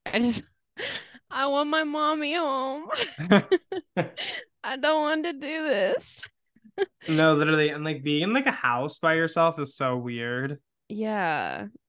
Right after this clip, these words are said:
Speaker 1: it's a lot.
Speaker 2: Like, in Pittsburgh, when I lived alone, I could, like, see my whole apartment at, like, one time if I really wanted to. Like,
Speaker 1: Mm-hmm.
Speaker 2: I could stand and be like, "Okay, everything's there." But,
Speaker 1: Yeah,
Speaker 2: like,
Speaker 1: yeah. <laughs>
Speaker 2: I'm just in, like, a, like, I,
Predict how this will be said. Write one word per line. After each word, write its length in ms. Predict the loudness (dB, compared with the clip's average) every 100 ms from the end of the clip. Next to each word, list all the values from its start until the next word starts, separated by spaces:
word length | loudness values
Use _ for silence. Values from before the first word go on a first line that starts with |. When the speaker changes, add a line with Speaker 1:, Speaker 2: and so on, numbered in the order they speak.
| _
Speaker 1:
it's 140 | -10 -8
a 80 |
lot. 600 | -6 -2 -2 -2 -4 -6 -10 _ _ _ _
Speaker 2:
Like, 120 | 2 4
in 120 | 4
Pittsburgh, 360 | 4 4 4
when 80 | 4
I 60 | 4
lived 180 | 2 0
alone, 240 | 0 0
I 80 | 0
could, 180 | -2 -4
like, 140 | -4
see 260 | -4 -2 0
my 180 | 0
whole 160 | 2 0
apartment 420 | 2 2 0 -4
at, 80 | -2
like, 160 | -4 -2
one 280 | -2 -2
time 280 | 0 0 0
if 100 | -2
I 60 | -2
really 240 | -2 -4
wanted 380 | -6 -6 -6 -4
to. 400 | 0 0 0 -2
Like, 340 | 0 2 2 0
Speaker 1:
Mm-hmm. 880 | -4 -4 -8 _ -10 -4 -2 -2 -2
Speaker 2:
I 100 | -4
could 140 | -4 -4
stand 280 | -2 0 0
and 100 | 0
be 80 |
like, 300 | 0 0 -2 -8 -20 _ _ _ -6
"Okay, 360 | 0 0 0 -8 _ -10
everything's 440 | -4 -4 -4 -2
there." 360 | 0 2 2 -2 -14 -4
But, 60 |
Speaker 1:
Yeah, 220 | 2 4 4
Speaker 2:
like, 220 | 4 4
Speaker 1:
yeah. 200 | 2 2 -2
<laughs> 60 |
Speaker 2:
I'm 160 | -2 0
just 200 | 0 2
in, 100 | 2
like, 140 | 2
a, 180 | 2 -2 -8 -4
like, 360 | -2 -2 -4 _
I, 120 | -6